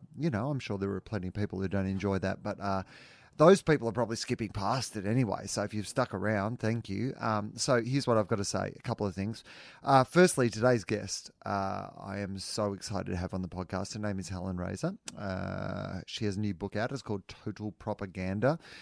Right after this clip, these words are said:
It is about, uh, capitalism and Marx, and it's interesting and fascinating and provocative, and, uh, as is she. Uh, this is,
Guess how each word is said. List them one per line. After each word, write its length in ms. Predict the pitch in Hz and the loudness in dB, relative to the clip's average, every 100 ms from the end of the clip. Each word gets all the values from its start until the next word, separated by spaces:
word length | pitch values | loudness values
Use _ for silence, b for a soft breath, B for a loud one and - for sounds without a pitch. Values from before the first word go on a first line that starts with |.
| B B B - | B B B 2
It 100 | 180 | 4
is 140 | 160 | 6
about, 340 | 165 175 165 143 | 10 10 10 10
uh, 240 | 147 147 | 10 10
capitalism 760 | - 226 202 143 107 110 98 - | 10 6 8 4 2 0 -4 -4
and 180 | 120 131 | 0 2
Marx, 480 | 147 120 - - | 2 2 -2 -12
and 480 | - 123 110 107 101 | -4 0 0 -2 -4
it's 360 | - 113 - - 139 | -4 -4 -4 -8 0
interesting 580 | 135 135 127 139 135 127 | 2 2 -2 2 4 4
and 160 | 101 | 2
fascinating 800 | 120 110 - 113 110 110 113 110 | 2 0 0 0 2 2 0 0
and 240 | 101 92 | 0 -2
provocative, 760 | 110 104 104 - 107 107 107 95 | -4 0 2 2 0 2 2 0
and, 360 | 101 95 95 101 | -2 -2 -6 0
uh, 260 | 101 98 - | 2 2 2
as 220 | 117 104 | 0 2
is 100 | 110 | 0
she. 320 | - 98 90 82 - - | 0 -2 -4 -10 -16 -4
Uh, 240 | 104 98 98 | -2 0 -2
this 300 | 107 110 - | -6 -6 -2
is, 400 | 104 101 92 - | -2 0 -2 -8